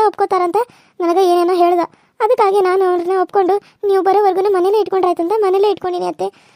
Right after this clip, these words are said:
ಅದ್ ಬಿಟ್ರೆ ನಿಮ್ಗೆ ಹೇಳಿದ ಮದ್ವೆ ಮಾಡ್ಬೇಕು ಅಂತ ಏನ್ ಇರ್ಲಿಲ್ಲ ಮಾವ. ಏನಾರ ಒಂದ್ ನಾಟಕ ಹೇಳ್ಬೇಡ ನೀನು. ನೀನು ಹಡಿಬಿಟ್ಟಿ, ಆ, ಸ-, ಸ-, ಅಮಾಯಕ್ಕೆ ಅಲ್ಲಿ ನೀನು ಭಾಳ ನಡ್ಸಿದಿ ನೀನು. ನಾವಿಲ್ಲ ಅಂತೇಳಿ, ನಾವಿದ್ದಾಗ ಒಂಥರ ಇರ್ತಿದಿ, ನಾವಿಲ್ದಾಗ ಒಂಥರ ಇರ್ತೀಯೇನ್ ನೀನು?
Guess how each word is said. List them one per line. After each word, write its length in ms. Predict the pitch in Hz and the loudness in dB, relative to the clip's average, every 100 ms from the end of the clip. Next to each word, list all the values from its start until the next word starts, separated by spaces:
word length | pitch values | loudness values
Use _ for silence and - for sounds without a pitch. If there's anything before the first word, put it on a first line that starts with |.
| _ _ - | _ _ -6
ಅದ್ 180 | 440 440 | -4 0
ಬಿಟ್ರೆ 280 | 480 466 466 _ _ 508 | -2 0 -4 _ _ -4
ನಿಮ್ಗೆ 240 | 440 480 | -2 0
ಹೇಳಿದ 260 | 440 453 427 | -2 0 -2
ಮದ್ವೆ 140 | 415 | -2
ಮಾಡ್ಬೇಕು 400 | 453 427 453 427 | -2 -2 -2 -2
ಅಂತ 120 | 403 | 0
ಏನ್ 280 | 453 415 415 | 0 0 0
ಇರ್ಲಿಲ್ಲ 240 | 392 453 427 | 0 -2 -2
ಮಾವ. 300 | 403 370 403 _ _ _ _ _ _ _ - | -2 -4 -6 _ _ _ _ _ _ _ -4
ಏನಾರ 280 | 311 330 359 349 | 0 2 4 2
ಒಂದ್ 240 | 339 302 349 | 2 2 0
ನಾಟಕ 200 | 302 359 | -2 0
ಹೇಳ್ಬೇಡ 240 | 330 349 359 | 2 4 2
ನೀನು. 480 | 349 339 262 - _ _ _ | 2 0 -2 -6 _ _ _
ನೀನು 280 | 294 330 330 | -4 0 0
ಹಡಿಬಿಟ್ಟಿ, 600 | 311 311 349 320 349 440 330 - _ - | 2 0 0 -2 -2 0 -2 -4 _ -8
ಆ, 240 | 285 294 285 | -2 0 -2
ಸ-, 540 | - 285 277 277 269 | -4 -2 -2 -2 -2
ಸ-, 220 | 285 262 | -2 -2
ಅಮಾಯಕ್ಕೆ 440 | 262 320 349 349 330 | -2 0 0 0 0
ಅಲ್ಲಿ 220 | 359 381 | 2 0
ನೀನು 260 | 381 254 _ _ - | 0 -4 _ _ -4
ಭಾಳ 220 | 294 311 359 | 0 2 4
ನಡ್ಸಿದಿ 400 | 311 302 392 392 | 2 0 0 0
ನೀನು. 240 | 392 381 | 0 -2
ನಾವಿಲ್ಲ 320 | 302 311 339 | -2 -2 0
ಅಂತೇಳಿ, 460 | 370 311 349 359 247 _ _ _ - | -2 2 2 2 -4 _ _ _ -12
ನಾವಿದ್ದಾಗ 440 | 277 285 285 359 359 381 | -6 -4 0 0 0 0
ಒಂಥರ 200 | 359 359 359 | 0 0 -2
ಇರ್ತಿದಿ, 300 | - 294 392 | -2 -4 -2
ನಾವಿಲ್ದಾಗ 400 | 349 311 349 370 | -2 -2 -2 0
ಒಂಥರ 360 | 370 349 349 | 0 0 -2
ಇರ್ತೀಯೇನ್ 280 | 330 320 427 | -2 -2 0
ನೀನು? 480 | 554 466 254 240 | 0 0 -2 -8